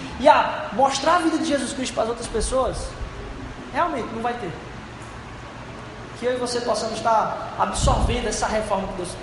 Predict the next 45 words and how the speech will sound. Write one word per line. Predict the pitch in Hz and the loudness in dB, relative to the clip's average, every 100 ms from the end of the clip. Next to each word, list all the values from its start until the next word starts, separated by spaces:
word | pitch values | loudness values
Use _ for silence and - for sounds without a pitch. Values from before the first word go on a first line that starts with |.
| - | -4
tá | 180 | -2
fazendo | 170 175 175 | -2 -2 -2
no | 170 | -2
nosso | 165 - | -4 -2
coração, | 175 160 151 185 202 - - - - - | -2 -2 -2 -4 -4 -6 -10 -12 -12 -4
e | 240 | 2
muito | 302 - 349 | 4 4 6
mais, | 277 220 - | 6 6 2
querendo | 240 247 240 | 0 0 -2
transformar | 277 269 269 247 254 | -4 0 0 2 2
o | |
mundo | 240 247 | 0 0
através | 269 262 254 247 | 0 0 0 2
da | 247 | 2
vida | 247 262 | 0 -2
dele, | 302 262 196 | 2 2 4
não | 214 277 - | 0 2 6
pelo | 277 277 277 | 6 6 4
quão | 247 262 285 269 | 2 2 2 0
eu | |
sou | 262 254 | 0 -2
melhor | 247 220 214 | 2 2 2
que | 220 | 0
o | |
outro, | 180 151 - | 0 0 -2
mas | 208 | -4
por | - 220 - - - | -4 -8 -10 -4 2
quanto | 262 269 269 | 4 4 2
ele | 302 392 | 4 2
foi | - 330 | 2 2
melhor | 311 294 254 | 4 2 2
do | - | -2
que | |
todos | - 277 294 262 | 2 2 4 2
nós, | 254 247 | 0 0
mesmo | 254 262 | -2 -2
assim | 254 | -2
nos | 240 233 | -4 -4
ama. | 170 143 143 - - - - - - - - - | -4 -6 -8 -12 -12 -10 -8 -8 -10 -12 -10 2
Amém? | 233 254 311 320 330 - - - - - - - - - | 4 6 6 6 4 2 0 -2 -8 -8 -8 -8 -8 -8
Senhor, | - 277 262 269 262 | -2 4 8 10 8
eu | |
te | 269 | 4
agradeço | 240 240 233 240 240 | 4 4 4 2 0
porque | 226 - 240 214 170 151 | -4 0 2 4 2 0